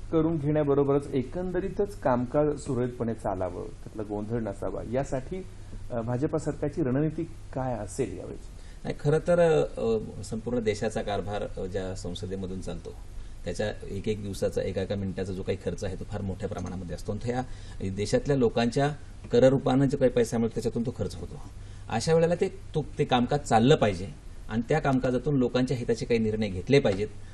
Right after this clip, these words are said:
Speaker 2: अशा प्रकारची एकंदर लोकांची सुद्धा भावना असते. मात्र बऱ्याचदा हे राजकारणासाठी हे बंद पाडलं जातं, त्यावेळेला त्यातून एक वेगळं, अ, संदेश लोकांमध्ये जातो. यावेळेला आज जी काही पंतप्रधानांनी बैठक बोलावली होती आणि पंतप्रधानांच्या बरोबर, अ, लोकसभेचे अध्यक्ष आदरणीय,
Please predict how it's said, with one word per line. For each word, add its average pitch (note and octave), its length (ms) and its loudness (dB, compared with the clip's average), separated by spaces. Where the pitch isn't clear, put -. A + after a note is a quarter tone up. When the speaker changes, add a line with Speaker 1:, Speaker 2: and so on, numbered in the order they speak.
Speaker 2:
अशा A#2 180 2
प्रकारची C3+ 420 2
एकंदर C3+ 260 2
लोकांची A2+ 360 2
सुद्धा G#2+ 180 0
भावना F#2+ 280 -4
असते. - 200 -10
मात्र C3+ 340 6
बऱ्याचदा D3+ 440 8
हे E3 140 4
राजकारणासाठी D3+ 720 0
हे C#3+ 80 4
बंद C#3 220 4
पाडलं C3 280 2
जातं, A#2 200 0
त्यावेळेला B2 280 0
त्यातून A#2 260 -2
एक B2+ 180 0
वेगळं, A2 280 0
अ, G2+ 100 -8
संदेश G#2 400 -2
लोकांमध्ये F#2 380 -4
जातो. F2 240 -6
यावेळेला A2+ 480 6
आज G#2 180 -4
जी A2+ 80 -4
काही A#2+ 220 2
पंतप्रधानांनी A2 680 0
बैठक G2+ 260 -2
बोलावली F#2 320 -2
होती - 220 -10
आणि A2+ 120 0
पंतप्रधानांच्या C3 760 2
बरोबर, C3+ 360 2
अ, A2 440 0
लोकसभेचे B2 440 0
अध्यक्ष A#2 300 -2
आदरणीय, A#2+ 400 0